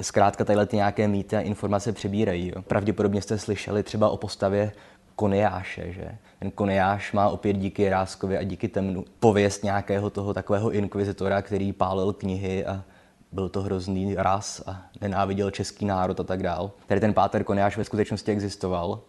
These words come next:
Mimochodem taky psal česky a český jazyk ho zajímal a věnoval se mu. Pravda sice je, že on to byl takový ten, řekněme, jezuita, který pálil ty knihy.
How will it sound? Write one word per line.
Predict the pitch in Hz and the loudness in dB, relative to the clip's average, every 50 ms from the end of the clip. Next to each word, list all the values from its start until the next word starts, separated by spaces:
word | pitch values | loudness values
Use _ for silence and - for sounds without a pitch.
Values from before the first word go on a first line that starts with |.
| _ _ _ - - - - | _ _ _ -20 -16 -8 -4
Mimochodem | 98 95 90 - - 101 98 101 98 92 98 - - - - | -4 -4 -2 -2 0 0 0 0 0 -2 -4 -6 -8 -10 -8
taky | - 101 - 117 | -8 -4 -2 -4
psal | - - - 104 95 95 | -4 -2 -2 -2 -2 -2
česky | - - 98 - - - - 90 92 - | -4 -8 -8 -10 -10 -10 -8 -8 -6 -6
a | - 87 85 90 - - - - | -6 -8 -8 -10 -12 -16 -16 -12
český | - 104 92 - - 95 | -10 -10 -10 -8 -6 -4
jazyk | 90 92 90 92 90 | -4 -4 -4 -4 -6
ho | 98 | -6
zajímal | 90 90 85 92 95 92 87 85 82 | -6 -6 -4 -4 -2 -2 -2 -2 -4
a | - | -4
věnoval | 87 82 85 87 90 90 87 90 | -6 -6 -6 -4 -4 -4 -4 -6
se | - - 87 | -8 -12 -12
mu. | 87 90 90 - - | -12 -12 -12 -4 2
Pravda | - 104 101 98 110 107 | 2 4 4 4 2 -2
sice | - - 104 - - 110 | -2 -4 -6 -2 0 0
je, | 104 101 101 104 | 2 2 0 0
že | 104 110 - | 0 -2 -2
on | 92 104 104 104 104 101 95 - | 0 0 0 0 0 -2 -2 -4
to | - 98 | -2 0
byl | 98 101 | 0 0
takový | 95 101 98 - - 98 104 98 | 0 -2 -4 -4 -2 -2 -2 -2
ten, | - 101 101 104 104 101 80 | -2 -2 -2 -2 -2 -2 -2
řekněme, | 95 101 87 101 98 101 | -4 -4 -2 0 0 2
jezuita, | 101 104 95 98 98 95 92 - 104 | 2 2 2 2 0 0 0 0 -2
který | - - 104 104 101 | -2 0 -2 -2 0
pálil | - 101 95 95 95 95 92 | 2 2 4 4 2 0 0
ty | 95 101 | -2 -4
knihy. | - - 95 92 98 92 101 101 | -4 -4 -4 -4 -4 -4 -6 -6